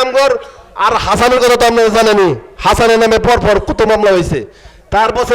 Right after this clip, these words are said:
ওই যে ইয়ে, আমাদের যুবনেতা হোসেন, এভাবে মামলা দিয়ে মানুষের হয়রানি করছে। বিশেষ করে যারা আমার সাথে জড়িত, আমার সাথে থাকতো বেশি, তাদের সমস্যাটা তারা বেশি করতো।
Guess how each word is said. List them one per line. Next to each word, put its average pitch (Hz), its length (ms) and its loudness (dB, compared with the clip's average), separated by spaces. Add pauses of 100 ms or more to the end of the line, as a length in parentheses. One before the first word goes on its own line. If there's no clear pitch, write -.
ওই 240 120 2
যে 240 80 2 (1040)
ইয়ে, 226 120 2 (140)
আমাদের 233 320 0
যুবনেতা 233 440 2 (280)
হোসেন, 185 320 -2 (1400)
এভাবে 247 300 2 (120)
মামলা 254 280 2
দিয়ে 254 200 2
মানুষের 240 320 0 (120)
হয়রানি 220 340 2
করছে। 226 180 0 (140)
বিশেষ 202 260 -2
করে 240 140 0 (120)
যারা 196 180 0 (120)
আমার 254 240 0
সাথে 233 220 0
জড়িত, 190 240 0 (760)
আমার 247 260 2
সাথে 240 160 0 (220)
থাকতো 247 240 -4 (100)
বেশি, 175 220 -6 (800)
তাদের 208 260 0 (100)
সমস্যাটা 196 440 -2
তারা 170 200 -2
বেশি 165 200 -6
করতো। 127 220 -6